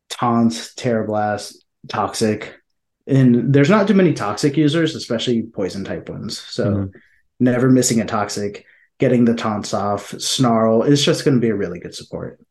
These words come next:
Speaker 2: Nice. And, uh, I have two as well. My first one is Heatran. I love Heatran. It is an incredibly bulky Pokemon, ninety-one H P, one oh six defense, one oh six special defense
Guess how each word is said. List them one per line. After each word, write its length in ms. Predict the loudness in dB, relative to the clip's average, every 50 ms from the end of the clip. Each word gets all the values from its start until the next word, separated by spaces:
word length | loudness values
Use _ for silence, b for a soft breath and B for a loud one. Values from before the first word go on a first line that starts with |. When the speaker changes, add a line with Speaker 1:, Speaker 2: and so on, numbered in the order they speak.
| _ _ _ _ -6
Speaker 2:
Nice. 280 | -6 -6 -6 -10 -20 _ _ _ _ _ _ _ _ _ _ _ b b b _ -4
And, 520 | -2 0 2 2 2 2 2 0 -2 -4
uh, 320 | -4 -2 0 0 0 0 0
I 60 | 0 -2
have 120 | -4 -4
two 180 | -4 -4 -4 -2
as 140 | -2 -2
well. 260 | -2 0 0 0 0 -2
My 120 | -2 -4
first 260 | -4 -4 -6 -6 -2 -2
one 140 | -2 0
is 160 | 0 -2 -4 -4
Heatran. 540 | -4 -2 -2 -2 0 0 0 2 0 0
I 80 | -2 -2
love 200 | -2 -2 -2 -2
Heatran. 560 | 0 -2 -2 0 -2 -2 0 0 0 -2 -4 B B B B B B _ -4
It 160 | -4 -4 -2
is 260 | -2 -2 0 0 0
an 240 | -2 -4 -4 -4 -4
incredibly 840 | -6 -6 -8 -10 -12 -8 -4 -2 0 0 0 0 0 0 0 -2 -2
bulky 360 | -4 -4 -4 -4 -4 -4 -6
Pokemon, 640 | -6 -6 -6 -4 -2 -2 0 0 0 0 -2 -2 -2
ninety-one 520 | -2 -2 0 0 0 0 0 0 0 -2
H 200 | -2 -4 -6 -10
P, 260 | -8 -4 -2 -2 0
one 200 | 0 0 0 0
oh 40 | -2
six 240 | -2 -2 -4 -6 -6
defense, 460 | -10 -12 -8 -6 -4 -4 -4 -4 -4
one 160 | -4 -2 -2
oh 60 | -2 -2
six 320 | -4 -4 -6 -6 -6 -8
special 400 | -10 -8 -4 -4 -4 -4 -2 -4
defense 440 | -6 -6 -6 -4 -4 -4 -4 -6 -8